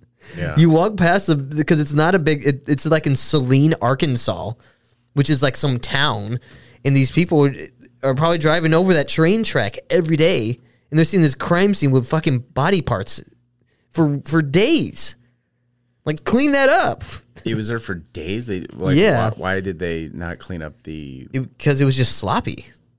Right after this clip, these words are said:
Speaker 2: 'Cause the, the mom had to complain about it. Like, "Can you guys clean this up? This is, like, traumatizing."
Speaker 1: Yeah, she probably wants to recover what's left of her child.
Speaker 2: Yeah.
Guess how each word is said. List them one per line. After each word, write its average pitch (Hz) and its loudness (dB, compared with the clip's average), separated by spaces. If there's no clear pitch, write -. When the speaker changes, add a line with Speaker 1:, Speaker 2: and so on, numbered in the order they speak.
Speaker 2:
'Cause 139 2
the, 143 4
the 131 0
mom 147 0
had 175 2
to 151 -2
complain 151 2
about 127 2
it. 120 2
Like, 123 -2
"Can 147 2
you 165 4
guys 214 2
clean 170 0
this 156 2
up? 160 0
This 156 -4
is, 127 -4
like, 120 -4
traumatizing." 104 -4
Speaker 1:
Yeah, 95 -6
she 90 -8
probably 98 -4
wants 85 -10
to 80 -10
recover 78 -10
what's 71 -14
left 78 -10
of 76 -14
her 67 -14
child. 82 -10
Speaker 2:
Yeah. 120 0